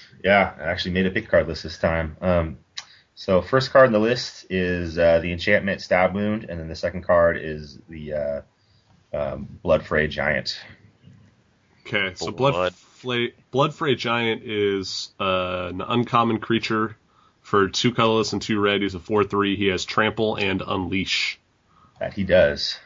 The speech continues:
Speaker 2: And Stab Wound. What does Stab Wound do?
Speaker 1: Stab Wound's enchanted creature gets minus two, minus two for a black and two colorless, and then its controller loses two life <clears throat> a turn if, uh, the creature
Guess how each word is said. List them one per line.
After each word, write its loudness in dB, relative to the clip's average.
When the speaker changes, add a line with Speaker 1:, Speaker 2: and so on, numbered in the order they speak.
Speaker 2:
And -6
Stab 0
Wound. -2
What -8
does -12
Stab -8
Wound -4
do? -6
Speaker 1:
Stab 4
Wound's -2
enchanted 0
creature 0
gets -2
minus 0
two, -10
minus 0
two 0
for 0
a 0
black 0
and -12
two -6
colorless, 4
and -10
then -10
its -10
controller -4
loses -4
two 2
life 0
<clears throat> 0
a 4
turn 0
if, -10
uh, 0
the -20
creature -10